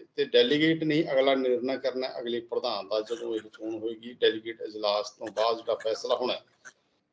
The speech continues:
ਬੜੀ ਨਜ਼ਰ ਟਿਕੀ ਹੋਈ ਹੈ ਡੈਲੀਗੇਟ ਦੇ ਉੱਤੇ। ਜਿਹੜਾ ਬਾਗੀ ਖੇਮਾ ਹੈ, ਸ਼੍ਰੋਮਣੀ ਅਕਾਲੀ ਦਲ ਸਰਦਾਰ ਲਹਿਰ ਵੱਲੋਂ ਵੀ ਡੈਲੀਗੇਟ ਉੱਤੇ ਆਪਣਾ ਪ੍ਰੈਸ਼ਰ ਬਿਲਡ ਕੀਤਾ ਜਾ ਰਿਹਾ ਕਿ ਉਹ ਜਿਹੜੀ ਇਹ ਬਾਗੀ ਖੇਮੇ ਵੱਲ ਆਪਣਾ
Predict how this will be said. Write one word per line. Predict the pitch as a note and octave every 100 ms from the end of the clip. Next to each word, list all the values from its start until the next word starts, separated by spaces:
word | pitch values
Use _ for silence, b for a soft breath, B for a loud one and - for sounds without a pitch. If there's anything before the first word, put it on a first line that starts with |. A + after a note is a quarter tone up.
| _ E3
ਬੜੀ | G3
ਨਜ਼ਰ | F#3+ E3+ F#3+
ਟਿਕੀ | A3 A3 F#3+
ਹੋਈ | G3 G3+
ਹੈ | F#3+
ਡੈਲੀਗੇਟ | E3+ D#3+ E3 F3+
ਦੇ | F3 F#3
ਉੱਤੇ। | E3+ F#3+ F#3+ F#3+
ਜਿਹੜਾ | F#3+
ਬਾਗੀ | F#3 C3 B2+ D3
ਖੇਮਾ | D#3+ E3 E3
ਹੈ, | E3 E3+ D#3+ - _ _
ਸ਼੍ਰੋਮਣੀ | - C#3+ C#3+ D3
ਅਕਾਲੀ | D3 C3+
ਦਲ | C3 C3
ਸਰਦਾਰ | - B2+ A#2 A2+
ਲਹਿਰ | A#2 F3
ਵੱਲੋਂ | F3+ F3 F3
ਵੀ | E3+
ਡੈਲੀਗੇਟ | D#3 C3 B2+ B2 B2+ B2+
ਉੱਤੇ | C#3 C#3 B2+ A#2+
ਆਪਣਾ | A2+ A#2
ਪ੍ਰੈਸ਼ਰ | A2 A2+ A2 B2
ਬਿਲਡ | A2 G#2
ਕੀਤਾ | - A2 G#2+
ਜਾ | G#2+ G#2+
ਰਿਹਾ | A2
ਕਿ | G#2+ -
ਉਹ | G#2+ G2 - - _ _ _ _ _
ਜਿਹੜੀ | A#2+ A#2+
ਇਹ | A#2+
ਬਾਗੀ | A2 A2 A2+
ਖੇਮੇ | A2+ A#2+ A2+
ਵੱਲ | A2 G#2+ - -
ਆਪਣਾ | - G#2+ G#2+